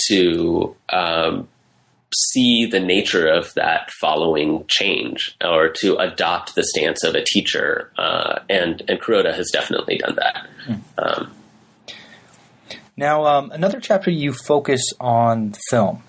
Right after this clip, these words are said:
Speaker 2: and you
Speaker 1: Mm-hmm.
Speaker 2: specifically focus on, uh, Miyazaki Hayao,
Speaker 1: Mm-hmm.
Speaker 2: um, who lots of people might know of.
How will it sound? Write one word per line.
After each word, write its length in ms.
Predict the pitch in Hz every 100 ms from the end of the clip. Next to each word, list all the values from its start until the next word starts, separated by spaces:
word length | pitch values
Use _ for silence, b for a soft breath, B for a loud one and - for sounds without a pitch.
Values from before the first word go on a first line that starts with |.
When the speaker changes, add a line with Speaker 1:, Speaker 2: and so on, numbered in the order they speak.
| _ -
Speaker 2:
and 220 | 131 120
you 60 | 120
Speaker 1:
Mm-hmm. 180 | - -
Speaker 2:
specifically 640 | 92 - 139 139 127 120
focus 440 | 117 123 117 113 110
on, 360 | 104 101 104 -
uh, 280 | - 95 90
Miyazaki 920 | 101 120 127 110 107 - 104 101 101
Hayao, 560 | 95 - 113 92 78 - B B B B -
Speaker 1:
Mm-hmm. 420 | 98 131 - -
Speaker 2:
um, 360 | 123 117 113 - _ _ _
who 440 | 147 139 131 127
lots 260 | 120 156 156
of 60 | 170
people 180 | 139
might 220 | 131 117 117
know 260 | 139 135
of. 420 | 127 127 120 -